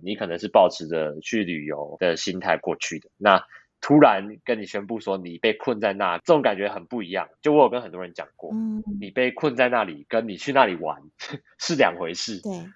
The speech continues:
Speaker 1: 那其实一开始我也是这种不接受的心态啦，然后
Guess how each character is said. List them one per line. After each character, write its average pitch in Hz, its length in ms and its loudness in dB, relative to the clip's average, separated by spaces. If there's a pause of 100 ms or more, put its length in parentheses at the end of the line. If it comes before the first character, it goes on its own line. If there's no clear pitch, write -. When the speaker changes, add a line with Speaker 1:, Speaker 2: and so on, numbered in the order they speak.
(420)
Speaker 1:
那 131 140 -2
其 135 160 0
实 135 80 0
一 156 140 0
开 143 140 6
始 113 80 0
我 117 120 4
也 104 60 2
是 104 140 -8
这 107 120 -4
种 87 260 -4
不 120 120 -8
接 104 220 0
受 95 260 2
的 80 340 -6
心 92 260 -10
态 85 240 2
啦， - 100 -16 (380)
然 87 100 0
后 92 440 4